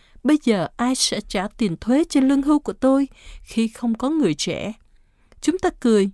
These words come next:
nhưng đó là sự thật. Ai sẽ chăm sóc tôi? Đức Thánh Cha xin Thánh Giuse ơn đánh thức lương tâm và suy nghĩ về việc hãy có con cái. Ngài nói, Thiên chức làm cha, làm mẹ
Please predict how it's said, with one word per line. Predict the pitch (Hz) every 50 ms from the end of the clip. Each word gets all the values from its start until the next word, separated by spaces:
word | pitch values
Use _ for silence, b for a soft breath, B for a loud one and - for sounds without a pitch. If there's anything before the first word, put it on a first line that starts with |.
| - -
nhưng | 262 285 294 262
đó | - 214 220 285 330 -
là | 208 156
sự | - - - - 196 -
thật. | 196 175 151 - _ b b b b b b b b b _ -
Ai | 220 220 247 233
sẽ | - - - - 196 202 -
chăm | - - 220 214 202
sóc | - - 320 311 - -
tôi? | - 226 214 202 196 190 _ _ _ _ - - - - - _ _ _ _ - _ _ _ _ _ - _ - - - _ _ _ -
Đức | 262 269 -
Thánh | 294 294 294
Cha | - 240 226 214 214
xin | 208 - - 240 233
Thánh | 226 - 226 277 320
Giuse | 320 269 - - - 240 233 233 233 - -
ơn | 226 233 233 226 220
đánh | 202 214 233 294 -
thức | - 359 - -
lương | 254 254 254 233
tâm | - - 254 247 254 247 _ -
và | 196 180 147
suy | - - - 277
nghĩ | 285 226 185 233 -
về | 233 190
việc | 170 - 185 170 143 - - b b b
hãy | b - 208 - 208 _ -
có | - 240 262 - _
con | - 226 214 202
cái. | - - 196 190 208 247 - _ _ - - _ _ _ _ - - _ _ _ _ _ _ -
Ngài | - 185 180 170
nói, | 165 180 180 202 262 302 _ _ _ _ _ _ _ _ _ - - -
Thiên | - 294 294 302
chức | - 370 - - 240
làm | 208 180 165 165 - -
cha, | - 247 247 262 262 254
làm | 233 196 180 175 175
mẹ | 165 143 - 180